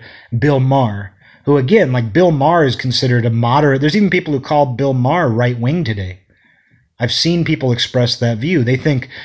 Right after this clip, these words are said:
because Bill Maher's not going along with the far left, he's now on the right wing. You know, because people see the moderate, they see the person who's independent as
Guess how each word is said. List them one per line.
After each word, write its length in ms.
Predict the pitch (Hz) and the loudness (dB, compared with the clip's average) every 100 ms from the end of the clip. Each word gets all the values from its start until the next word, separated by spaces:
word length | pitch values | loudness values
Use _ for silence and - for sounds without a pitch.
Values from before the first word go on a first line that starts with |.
| - - - | -18 -20 -10
because 280 | - 127 180 | -6 0 0
Bill 300 | 131 110 156 | 0 2 2
Maher's 420 | 143 135 156 135 | 2 2 2 0
not 220 | 123 135 127 | 0 -4 0
going 260 | 127 135 | 0 2
along 460 | 123 120 135 135 127 | 2 2 0 0 2
with 260 | 120 - - | 0 -2 -8
the 100 | 110 | -4
far 260 | 139 123 | 0 0
left, 520 | 120 165 139 123 - - - - _ | 2 2 0 -2 -8 -20 -20 -20 _
he's 320 | - 165 160 | -4 -2 0
now 480 | 131 120 123 120 120 _ - | 0 2 0 0 -4 _ -4
on 140 | 117 | -2
the 80 | 113 | 0
right 240 | 117 117 | 0 -2
wing. 460 | 120 180 120 98 101 _ _ _ _ _ _ _ _ _ _ _ _ _ _ | -2 -2 -2 -6 -10 _ _ _ _ _ _ _ _ _ _ _ _ _ _
You 120 | 120 | -4
know, 400 | 113 110 117 120 - _ _ _ _ _ _ - | -2 0 0 -2 -8 _ _ _ _ _ _ -6
because 260 | 127 131 | -2 -2
people 280 | - 180 160 | -4 -2 -2
see 320 | - - 190 | -2 0 0
the 100 | 160 | 0
moderate, 680 | 139 131 135 156 127 107 101 - _ _ _ | 0 0 0 2 0 -2 -6 -12 _ _ _
they 120 | 120 | -2
see 300 | 123 - 180 | 0 0 -2
the 80 | 165 | -2
person 420 | 160 156 139 143 | -2 0 0 0
who's 160 | 131 123 | 0 -2
independent 840 | 151 139 120 - 156 160 117 107 117 - - - - _ _ _ _ - | -2 -2 -2 -2 -2 0 0 -4 -6 -16 -20 -20 -20 _ _ _ _ -4
as 600 | 135 127 123 - - | 0 2 0 -2 -6